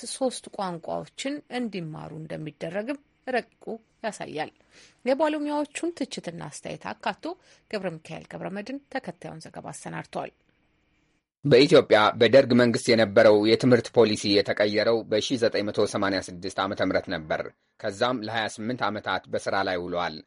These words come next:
Speaker 2: አሁን ደግሞ ነባሩን የትምህርትና ስልጠና ፖሊሲ በአዲስ ለመተካት ረቂቅ የፖሊሲ ሰነድ ተዘጋጅቶ ለባለ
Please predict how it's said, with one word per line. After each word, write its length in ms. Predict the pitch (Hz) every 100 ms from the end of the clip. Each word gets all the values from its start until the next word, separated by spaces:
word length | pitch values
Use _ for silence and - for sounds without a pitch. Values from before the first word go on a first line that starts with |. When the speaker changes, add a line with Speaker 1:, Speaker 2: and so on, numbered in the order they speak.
| -
Speaker 2:
አሁን 220 | 104 113
ደግሞ 260 | 104 101 120 131
ነባሩን 520 | - 110 107 113 139
የትምህርትና 520 | 120 - 110 98 107 101
ስልጠና 380 | 98 101 98 98
ፖሊሲ 340 | 98 110 104 - 110
በአዲስ 440 | 101 101 110 139 107
ለመተካት 600 | 95 95 98 - 120 - -
ረቂቅ 360 | 113 - 139 -
የፖሊሲ 500 | - - 120 113 110
ሰነድ 300 | 110 101 -
ተዘጋጅቶ 480 | 95 95 104 101 135 127 _ -
ለባለ 300 | 127 131